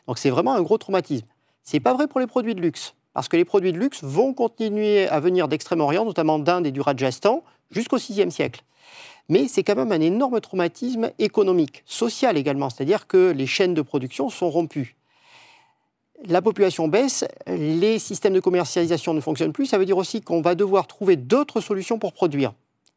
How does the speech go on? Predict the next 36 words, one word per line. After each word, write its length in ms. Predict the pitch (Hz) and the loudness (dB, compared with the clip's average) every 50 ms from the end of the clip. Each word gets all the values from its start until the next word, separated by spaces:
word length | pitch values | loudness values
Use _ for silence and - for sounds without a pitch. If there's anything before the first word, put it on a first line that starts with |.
| _ _ | _ _
Par 80 | - 127 | 0 0
exemple, 220 | 135 135 226 214 | 0 0 -2 -2
passer 220 | - 147 147 - 190 | -2 -2 0 0 2
à 40 | 180 | 2
l'élevage. 500 | 196 214 185 180 180 165 151 120 - - _ _ | 2 0 0 0 0 0 0 -2 -8 -14 _ _
Il 40 | 131 | -4
y 40 | 120 | -4
a 40 | 113 | -4
beaucoup 300 | 110 143 196 - - 214 | 0 0 -2 -2 -2 -4
de 60 | 175 | -2
régions 340 | 151 147 127 135 180 226 269 | -2 -2 0 0 0 0 -2
qui 160 | - - 156 | -4 -8 -10
se 100 | - - | -4 0
reconvertissent 520 | 143 170 165 170 151 139 131 - - 220 | 0 0 2 0 0 -2 -2 -4 -4 -4
dans 80 | 202 170 | -2 -2
l'élevage. 500 | 165 170 147 143 139 131 120 110 - _ _ _ _ _ _ _ _ _ _ - - | -2 -2 -2 0 0 0 0 -2 -8 _ _ _ _ _ _ _ _ _ _ -2 2
Mais 100 | 160 180 | 2 4
également 340 | 165 180 165 170 240 269 294 | 4 4 4 2 0 -2 -2
passer 360 | _ - - - - - 247 | _ -4 -4 -2 0 0 0
à 60 | 254 | 0
la 60 | 240 | 0
mécanisation. 680 | 233 220 202 - 196 202 190 196 185 - - 151 139 - _ _ _ _ _ _ _ _ _ _ _ _ _ - | 0 -2 0 0 0 0 0 -2 -2 -2 -2 -4 -4 -6 _ _ _ _ _ _ _ _ _ _ _ _ _ -10
Le 360 | 165 135 139 131 131 147 165 | -6 -6 -4 -2 2 2 2
moulin 340 | 165 180 220 262 254 247 233 | 4 4 2 2 2 2 2
à 100 | 220 202 | 4 4
eau, 200 | 196 185 170 156 _ | 4 4 2 2 _
qui 100 | - 151 | -4 -2
était 160 | 127 - 143 | 0 0 -2
connu 280 | - - 226 220 233 208 | 0 2 0 2 2 2
dans 100 | 180 156 | 2 0
l'Antiquité, 520 | 151 147 135 - 160 - - - 185 170 | 0 0 -4 -8 -16 -18 -8 -2 0 0
mais 120 | 139 127 120 | 0 0 -6
très, 340 | - - - - 262 262 | -8 -8 -4 -2 -2 -2
très 160 | - - 185 170 | -2 -2 -4 -4
peu 140 | - 170 | -2 -2
répandu, 540 | 165 156 147 - 139 135 127 151 208 285 311 | -2 0 0 0 0 -2 -2 -2 -2 -4 -4